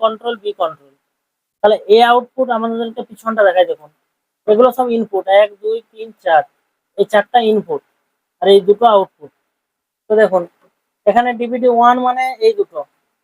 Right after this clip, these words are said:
ডিভিডি থেকে আমাদের এলআর আউটপুট বের হয়, তার জন্য এখানে দুটো আউটপুট দিতে হবে, এলআর। ডিভিডি টু থেকেও সেম জিনিস,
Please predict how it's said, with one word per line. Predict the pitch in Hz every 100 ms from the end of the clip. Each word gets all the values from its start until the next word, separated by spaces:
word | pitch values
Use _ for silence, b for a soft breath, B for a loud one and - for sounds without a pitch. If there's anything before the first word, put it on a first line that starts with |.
| _ -
ডিভিডি | 214 240 240
থেকে | 247
আমাদের | 240 240 240 214
এলআর | 220 226
আউটপুট | 220 208 214 190
বের | 170 156
হয়, | 151 _ _ _ _ _ _
তার | 202 202 220
জন্য | 226 247 226
এখানে | 220 208
দুটো | 208 226
আউটপুট | 220 - 202 190
দিতে | 180 160
হবে, | 143 143 _ 185
এলআর। | 220 214 165 147 _ _ _ _ _
ডিভিডি | 208 233 240 -
টু | 247
থেকেও | 247 226 247 254 233
সেম | 226 226
জিনিস, | 220 226